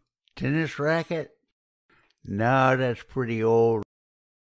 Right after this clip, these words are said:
Tried it a couple times, uh, just for something to do. We'll give that to the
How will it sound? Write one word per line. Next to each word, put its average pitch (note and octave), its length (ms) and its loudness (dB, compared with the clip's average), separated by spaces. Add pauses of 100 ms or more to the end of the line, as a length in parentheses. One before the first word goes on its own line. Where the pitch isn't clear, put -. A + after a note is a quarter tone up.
(240)
Tried B2 280 2
it A#2+ 200 -6
a G2+ 40 -2
couple A2+ 440 -2
times, A2+ 680 -4
uh, G#2+ 260 -10
just A#2 200 -10
for F#2+ 200 -12
something G2+ 500 -6
to F#2 120 -6
do. G2 640 -2
We'll G#2 200 -6
give G2 240 -6
that F#2+ 260 -4
to F2+ 120 -8
the E2+ 300 -6